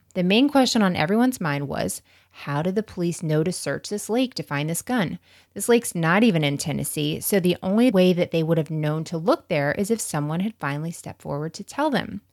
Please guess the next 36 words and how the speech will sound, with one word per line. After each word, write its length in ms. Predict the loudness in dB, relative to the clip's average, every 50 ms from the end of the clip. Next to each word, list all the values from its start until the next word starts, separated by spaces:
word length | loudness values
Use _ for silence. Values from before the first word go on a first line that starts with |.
| _ _ _ _ _ _ _ _ _ _ _ _
As 180 | -8 -6 -6 -6
it 100 | -6 -6
turned 240 | -4 -4 0 2 4
out, 320 | 4 4 4 2 -2 -6 _ _ _ _ _ _
there 140 | -8 -4
was 160 | -2 -2 -2 -2
a 40 |
third 300 | -4 -2 0 2 2 0
person 320 | 2 0 0 0 0 -2 -4
involved 320 | -4 -2 -2 -2 -2 -4
in 80 | -6 -6
this 180 | -6 -6 -8
crime, 440 | -8 -8 -6 -6 -6 -6 -6 -10 -12 -14 _ _ _ _ _
and 160 | -4 -2 0
that 140 | 0 -2 -2
person 400 | -2 -4 -4 -2 0 0 0 2
was 100 | 2 0
Shara's 420 | 0 0 0 0 0 0 -2 -6 -14 _ -4
own 240 | -2 0 0 0
cousin, 480 | -2 -4 -4 -4 -4 -4 -6 -12 -12 -16 -18 _ _ _ _ _
a 80 | -12 -6
convicted 500 | -4 -2 0 2 2 0 2 -2 -4 -2
felon 360 | 0 -2 0 0 0 0 0
that 100 | -2 -2
had 200 | -2 -4 -4 -4
since 260 | -4 -4 -4 -4 -6
committed 420 | -6 -6 -4 -4 -2 -2 -2 -4 -4
another 440 | -6 -4 -2 2 2 2 4 2 0
murder 320 | 0 -2 -2 -4 -4 -4
that 140 | -6 -6 -8
he 120 | -8 -6 -4
was 160 | -6 -4 -4
already 260 | -4 -4 -4 -4 -4
in 120 | -4 -2
jail 200 | 0 2 2 2
for. 360 | 2 0 -4 -6 -6 -6 -10